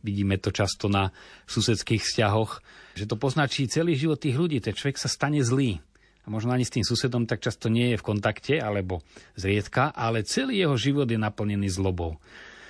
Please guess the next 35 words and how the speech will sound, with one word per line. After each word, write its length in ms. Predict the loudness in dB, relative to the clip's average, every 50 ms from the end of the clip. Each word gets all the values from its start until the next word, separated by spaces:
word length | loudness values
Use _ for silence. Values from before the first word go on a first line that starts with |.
| -20 -20 -20 -10
A 160 | -6 -6 -2
to 160 | 2 2 4
neraz 480 | 4 6 6 4 4 2 2 -2 -6 -6
aj 480 | -4 -2 0 0 2 2 2 2 2
dokonca 400 | 0 0 0 0 -2 0 0 0
u 80 | 0 0
starých 400 | 0 0 0 0 2 2 2 2
ľudí, 240 | 2 2 2 0 -2
ktorí 240 | -2 -2 0 0 0
skoro 320 | -2 -2 -2 -2 0 0
nič 240 | 2 2 2 2 4
nevládzu. 480 | 2 2 4 4 2 2 0 -2 -4
Sme 160 | -4 -4 -2 -2
si 160 | -2 -2 -4
to 160 | -4 -4 -2
tak 160 | -2 -4 -4
všímali, 560 | -4 -2 0 2 2 4 4 4 2 2 0 -4 -10 -20 -20 -20 -18 -12
keď 140 | -10 -10 -6
som 160 | -2 0 2
bol 160 | 2 2 2
kaplánom, 400 | 2 0 2 2 2 2 2 2
sme 240 | 2 2 2 0 0
chodili 400 | 0 0 0 2 2 2 2 2
do 80 | 2 0
domu 240 | 2 2 2 2 2
dôchodcov 720 | 2 0 0 0 0 0 -2 -2 0 2 2 2 2 2 -2 -4 -12 -20 -20 -20 -20 -20 -20 _ _ _ -12
a 240 | -8 -8 -8 -8 -8 -12 _ _ _
tam 160 | -8 -6 -4 -4
bolo 160 | -2 -4 -4
strašne 400 | -4 -4 -2 -2 -2 0 0 2
veľa 240 | 2 2 2 2 0
spovedania 640 | -2 -2 0 0 2 2 2 4 4 4 4 2
aj 160 | 2 2 0 0
v 80 | -2
kostole. 480 | -2 -2 -2 -2 0 0 2 2 4